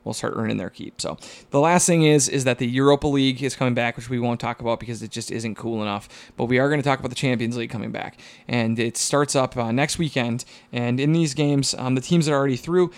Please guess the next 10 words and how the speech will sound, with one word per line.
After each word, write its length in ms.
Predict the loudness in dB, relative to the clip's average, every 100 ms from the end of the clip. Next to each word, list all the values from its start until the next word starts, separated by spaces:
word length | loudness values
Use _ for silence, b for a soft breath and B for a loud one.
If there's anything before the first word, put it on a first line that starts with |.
| B -2
Atalanta 640 | 2 4 4 4 4 0 0
beat 260 | -4 -6
Valencia 680 | -4 0 0 0 -2 -2 -4
four 300 | -6 0 2
to 60 | 4
eight 280 | 4 4 2
in 180 | 0
their 180 | 2 0
two 240 | -2 -2 0
matches. 580 | 0 -2 -2 -2 -4